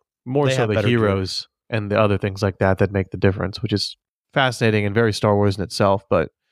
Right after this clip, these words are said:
Speaker 1: yes, nine health is very nice.
Speaker 2: It's what you want out of a support, right? We're in the upper end there of health.
Speaker 1: Now, going on to their abilities here, there's an active ability called Assault Tactics that costs one force. Each character in this unit may dash.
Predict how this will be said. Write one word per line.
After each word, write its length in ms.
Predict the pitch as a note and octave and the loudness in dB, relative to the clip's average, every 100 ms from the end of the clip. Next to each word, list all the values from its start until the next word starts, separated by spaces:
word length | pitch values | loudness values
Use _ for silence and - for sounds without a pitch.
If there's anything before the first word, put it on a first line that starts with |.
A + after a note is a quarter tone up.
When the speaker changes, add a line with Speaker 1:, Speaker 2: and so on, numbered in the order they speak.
| _ _ _ _ _ _ | _ _ _ _ _ _
Speaker 1:
yes, 480 | B2 G#2+ G2 - - - _ _ _ _ | 0 0 -2 -4 -4 -6 _ _ _ _
nine 240 | C3 C#3+ | 0 2
health 200 | C#3 C3 | 2 2
is 340 | A#2 G2 - - | 0 0 -4 -8
very 320 | A#2 A2+ A#2+ G2+ | -6 -2 0 0
nice. 420 | F#2 G2+ - - _ _ _ | -2 -4 -8 -14 _ _ _
Speaker 2:
It's 120 | - C#3 | -4 -2
what 160 | C3 | 2
you 60 | A2+ | 4
want 260 | A2 G#2 - | 4 2 -2
out 100 | A2+ | -2
of 60 | G2 | 0
a 40 | F#2+ | 0
support, 340 | - G#2 F#2 | 0 0 0
right? 220 | F2+ F#2+ - | 0 -4 -2
We're 140 | A2+ | 0
in 80 | G#2+ | 0
the 80 | G2+ | 0
upper 220 | G#2 G#2 | 0 2
end 200 | G2+ G2 | 2 0
there 260 | F#2 F#2+ - _ _ - | -2 -2 -6 _ _ -10
of 140 | G#2+ | -6
health. 360 | - F#2+ - - _ _ _ _ _ _ _ - | -2 -4 -4 -18 _ _ _ _ _ _ _ -4
Speaker 1:
Now, 100 | A2 | 0
going 220 | D3+ D#3+ | 0 2
on 140 | D#3 | 0
to 100 | C#3+ | 0
their 120 | B2 | 0
abilities 460 | A2 A2 A2+ G#2+ G2+ | 2 2 2 2 2
here, 160 | A2 G#2 | 0 2
there's 260 | G#2+ G#2 G#2 | 2 2 0
an 60 | |
active 300 | A#2+ C#3 C#3 | -2 -2 0
ability 280 | A2 A2 G#2+ | 2 2 2
called 200 | G#2+ G#2 | 0 0
Assault 360 | G#2 - A2 A2 | 0 2 0 2
Tactics 640 | G#2+ G2+ - - - - - | 0 0 -2 -4 -8 -10 -8
that 120 | - | -4
costs 280 | - A2 - | -2 -2 0
one 160 | A2+ | 0
force. 380 | A2+ A2 C3 - | 2 2 2 0
Each 160 | B2 - | -2 0
character 300 | A#2+ A#2+ A#2+ | 0 2 2
in 40 | |
this 160 | A2 - | 2 2
unit 220 | B2 G#2 | 0 2
may 120 | A2+ | 2
dash. 540 | G#2 A#2 A#2 B2+ - | 2 2 2 0 -2